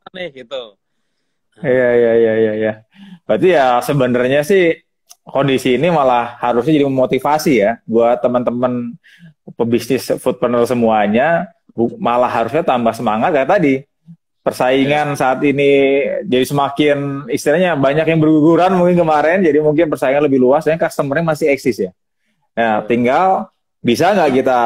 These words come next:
Speaker 2: nangkep perubahan needs, wants, expectation tadi ya. Kalau misalnya ternyata bisa, ya bisa jadi rising star baru ya. Istilahnya akan muncul nih mungkin, eh, po-, apa, kopi, kenangan kopi kenangan baru, abnormal,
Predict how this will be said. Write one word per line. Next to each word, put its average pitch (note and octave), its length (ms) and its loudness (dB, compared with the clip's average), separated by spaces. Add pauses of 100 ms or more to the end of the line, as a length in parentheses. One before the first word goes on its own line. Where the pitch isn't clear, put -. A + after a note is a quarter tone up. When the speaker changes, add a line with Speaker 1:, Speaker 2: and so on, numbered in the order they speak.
Speaker 2:
nangkep C3 380 -4
perubahan B2+ 580 0
needs, C3 240 -2
wants, B2 240 0
expectation B2 640 -4
tadi B2 400 2
ya. G#2+ 100 4
Kalau A#2 200 2
misalnya B2 260 -4
ternyata A#2+ 240 0
bisa, A#2 420 -2 (200)
ya F#2+ 320 -4 (880)
bisa C3+ 240 -2
jadi B2 240 2
rising A#2 200 -4
star A#2 200 -4
baru D3+ 320 2
ya. B2 360 0
Istilahnya D3 440 -2
akan C#3 160 -2
muncul E3 480 2
nih E3 80 2
mungkin, E3+ 480 0 (400)
eh, C#3+ 560 2 (640)
po-, - 240 -4 (400)
apa, D#3+ 560 0 (160)
kopi, D3+ 480 -2
kenangan D#3 400 0
kopi D3+ 240 -2
kenangan D#3 440 -2
baru, E3+ 840 4
abnormal, D3 480 0